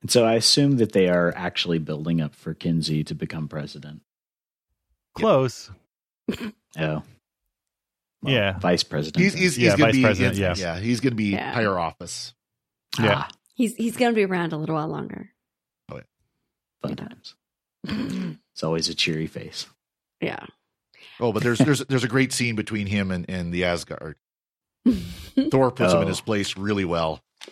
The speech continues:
Speaker 1: Nice. I'm looking forward to that. <laughs> So do they give any sort of indication how far away the Ashin are from everything else? 'Cause I feel like if they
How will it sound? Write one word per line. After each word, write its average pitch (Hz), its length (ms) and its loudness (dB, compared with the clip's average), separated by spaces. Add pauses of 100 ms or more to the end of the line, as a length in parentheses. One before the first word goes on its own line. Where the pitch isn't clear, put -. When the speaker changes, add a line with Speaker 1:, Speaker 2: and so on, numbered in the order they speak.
(200)
Speaker 1:
Nice. - 420 0
I'm 80 120 -4
looking 78 240 -8
forward 76 260 -6
to 76 80 -12
that. 78 320 -8 (560)
<laughs> - 1120 -4 (2250)
So 160 160 4
do 147 120 4
they 202 160 6
give 247 200 2
any 156 180 4
sort 135 260 2
of 107 440 2 (540)
indication 101 640 2
how 87 240 0
far 87 440 0
away 78 360 0
the 85 200 0
Ashin 85 320 0
are 85 200 0
from 80 180 -2
everything 80 400 -6
else? 80 240 -12
'Cause - 180 -14
I 92 80 -6
feel 110 160 -2
like 107 140 0
if 95 100 -6
they 98 380 0